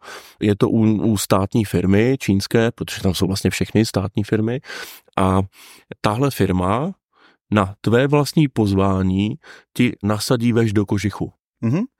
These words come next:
Speaker 2: Jo.
Speaker 1: Je to hybridní válka, nebo není? Jako, toto je
Speaker 2: Je
Speaker 1: to,
Speaker 2: to
Speaker 1: co chci právě jako, jako roz-, rozlišit, jo?
Speaker 2: Je, je to určitě podle mě hybridní válka.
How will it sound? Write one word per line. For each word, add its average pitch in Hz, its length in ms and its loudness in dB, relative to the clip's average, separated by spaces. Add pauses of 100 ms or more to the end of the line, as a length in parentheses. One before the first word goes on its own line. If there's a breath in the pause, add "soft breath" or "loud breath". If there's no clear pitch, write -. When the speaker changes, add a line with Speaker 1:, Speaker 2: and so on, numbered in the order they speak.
(180)
Speaker 2:
Jo. 120 180 2
Speaker 1:
Je 139 120 4
to - 120 0
hybridní 151 460 2
válka, 131 360 -2
nebo 104 200 0
není? 95 300 -2
Jako, 117 240 0
toto 147 300 2
je 139 80 2
Speaker 2:
Je 131 80 2
Speaker 1:
to, 139 100 -2
Speaker 2:
to 180 120 2
Speaker 1:
co 151 80 0
chci 127 220 -2
právě 117 360 0
jako, 117 460 -2
jako 117 200 -2
roz-, 120 260 0
rozlišit, 117 460 -2 (160)
jo? 101 100 -4
Speaker 2:
Je, 117 120 -2 (120)
je 131 140 -2 (120)
to 143 480 2
určitě 147 800 -2
podle 147 240 -2
mě 151 160 -2
hybridní 143 420 -2
válka. 139 680 0